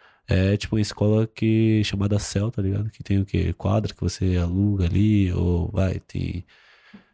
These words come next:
enfim, algumas coisinhas, uma coisinha ou outra ali, tipo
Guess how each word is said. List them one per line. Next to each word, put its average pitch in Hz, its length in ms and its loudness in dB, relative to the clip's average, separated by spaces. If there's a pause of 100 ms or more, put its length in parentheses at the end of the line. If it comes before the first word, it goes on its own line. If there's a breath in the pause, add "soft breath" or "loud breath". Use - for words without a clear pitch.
enfim, 190 260 0
algumas 104 300 2
coisinhas, 123 540 2
uma 139 180 -2
coisinha 117 400 0
ou 107 80 4
outra 107 300 0
ali, 104 460 4
tipo 95 340 -2